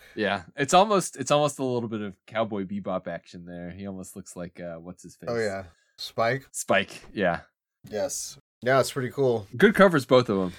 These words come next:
Speaker 2: And we didn't even say who did 'em.
Speaker 1: Yeah, no, we didn't. The Brimstone was by Dan Panosian.
Speaker 2: And Donna Giulio did the Sam and Twitch.
Speaker 1: Mm-hmm.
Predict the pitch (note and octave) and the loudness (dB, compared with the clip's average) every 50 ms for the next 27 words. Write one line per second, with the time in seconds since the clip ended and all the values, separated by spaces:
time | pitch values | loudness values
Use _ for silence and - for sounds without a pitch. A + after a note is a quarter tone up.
0 | - - - - - E3 F#3 A#3+ C4 A#3+ G#3+ G3+ F#3+ A3 G3+ G3 F#3 E3 G3+ B3 | -16 -20 -8 -4 0 2 4 4 6 6 4 8 12 12 12 12 12 12 12 12
1 | A#3 D#3+ B2+ A2+ A2 - _ _ _ _ - C3 E3 F#3+ F3+ F3 F#3+ F#3 F3+ F#3 | 12 12 8 6 0 -8 _ _ _ _ 2 4 6 6 6 6 6 6 6 6
2 | F3+ D3+ C3 B2 - B2 A#2+ A#2 A#2 A2+ A2+ A2 F#2+ - C#3+ D#3 D#3+ D#3 - - | 6 4 2 -2 0 2 2 4 4 4 2 2 2 2 2 2 2 2 2 4
3 | D3 C3 A#2+ A2 G#2+ G#2+ G2 F2+ - - - G2+ F#2+ F#2+ F#2+ - - - - - | 4 4 4 2 0 0 -2 -2 -4 -4 0 2 4 4 2 0 -4 -8 -4 0
4 | C3+ D3 D3+ D#3 D#3 D#3 D3 D3 B2+ D3+ C3+ A#2 G#2 - - F2 E2 D#2+ D2+ D2 | 0 2 2 0 -2 -4 -6 -8 -8 -10 -8 -8 -8 -10 -10 -12 -12 -14 -14 -16
5 | C#2+ - _ _ _ _ _ _ _ - - - A#2+ A2+ A2 C#3 C#3 D3 C#3+ C3 | -20 -20 _ _ _ _ _ _ _ -18 -12 -10 -6 -2 2 2 4 4 4 2
6 | A#2 B2 C#3 C#3 C#3 C3 B2+ A#2+ A#2 A2+ G2+ A2+ A#2+ G#2 G2+ A#2 A2+ A2 G#2+ G#2+ | 2 0 0 0 2 2 2 0 0 -2 -2 -6 -10 -8 -8 -10 -10 -8 -8 -8
7 | G#2 G#2 G2 - _ - - - B2 A2+ G#2+ G2 F#2 - A2 F2+ E2+ E2+ - - | -10 -10 -14 -16 _ -12 -8 -6 -4 -4 -4 -6 -8 -10 -10 -10 -10 -12 -12 -12
8 | - F2+ F#2+ G2 F2+ - E2+ E2+ | -10 -8 -8 -10 -10 -12 -16 -16